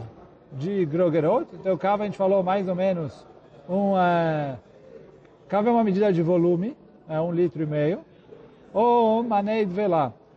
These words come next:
Ou que ele dá uma porção de, é, dvelá. Fala Urashi, que quer dizer dvelá? Tenim drusot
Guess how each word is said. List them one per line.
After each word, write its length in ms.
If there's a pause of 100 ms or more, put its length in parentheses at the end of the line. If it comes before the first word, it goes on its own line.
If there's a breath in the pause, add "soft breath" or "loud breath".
(200)
Ou 440
que 100
ele 160
dá 480
uma 240
porção 720 (360)
de, 440
é, 600
dvelá. 500 (3250)
Fala 480
Urashi, 500
que 120
quer 100
dizer 220
dvelá? 640 (220)
Tenim 760 (300)
drusot 640